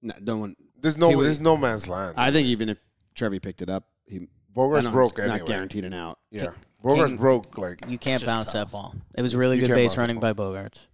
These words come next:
Speaker 3: You, he just made Dahlbeck look bad with two
Speaker 2: Horrible.
Speaker 3: sliders that you're, you're definitely gonna throw another slider. And there's two outs,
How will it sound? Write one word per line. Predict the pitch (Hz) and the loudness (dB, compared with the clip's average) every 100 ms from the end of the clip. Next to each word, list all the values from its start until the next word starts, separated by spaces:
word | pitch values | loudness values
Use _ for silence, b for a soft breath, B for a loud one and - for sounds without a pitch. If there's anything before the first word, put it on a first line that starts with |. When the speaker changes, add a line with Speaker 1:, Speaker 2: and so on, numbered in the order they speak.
| _ | _
Speaker 3:
You, | - 117 - B B | -10 -10 -10 B B
he | - 127 | -6 -2
just | 135 127 | -2 -2
made | 131 123 | -4 0
Dahlbeck | 117 113 113 107 | 0 0 -2 -6
look | 110 - _ _ | -10 -12 _ _
bad | 104 104 107 | -6 -4 -4
with | 104 | -6
two | - 113 | -4 2
Speaker 2:
Horrible. | 113 | 4
Speaker 3:
sliders | 110 110 101 98 104 - - _ _ _ - | 4 4 0 -4 -10 -12 -20 _ _ _ -8
that | 110 | -8
you're, | 101 104 _ _ _ _ | -8 -12 _ _ _ _
you're | - 107 | -16 -14
definitely | 95 104 - 113 113 | -10 -10 -8 -10 -8
gonna | 110 | -10
throw | 113 113 113 | -10 -8 -6
another | 117 120 | -6 -6
slider. | - 104 90 98 104 _ _ _ _ _ _ | -6 -6 -8 -10 -16 _ _ _ _ _ _
And | 98 98 101 101 - _ _ _ _ _ _ _ _ | -12 -10 -10 -14 -20 _ _ _ _ _ _ _ _
there's | 104 98 | -12 -12
two | - 131 131 | -8 -2 0
outs, | 117 101 - - - | 0 -4 -10 -12 -14